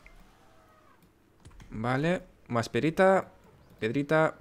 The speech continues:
perfecto. Y cinco, cinco, diez. Vale, sí atrae madera, ¿verdad? Este, eh. Luisco, ¿dónde vas? Ah, que vas al otro. Vale, mm,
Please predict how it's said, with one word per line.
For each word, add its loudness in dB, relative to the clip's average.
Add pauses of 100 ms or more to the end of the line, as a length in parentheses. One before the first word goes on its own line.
perfecto. -6 (1400)
Y -8
cinco, -6
cinco, -4
diez. -2
Vale, 6
sí 2
atrae 8
madera, 8
¿verdad? 2 (2250)
Este, 0
eh. -2 (880)
Luisco, 6
¿dónde 4
vas? 6 (100)
Ah, 10
que 4
vas 4
al 8
otro. 4 (360)
Vale, 2
mm, -4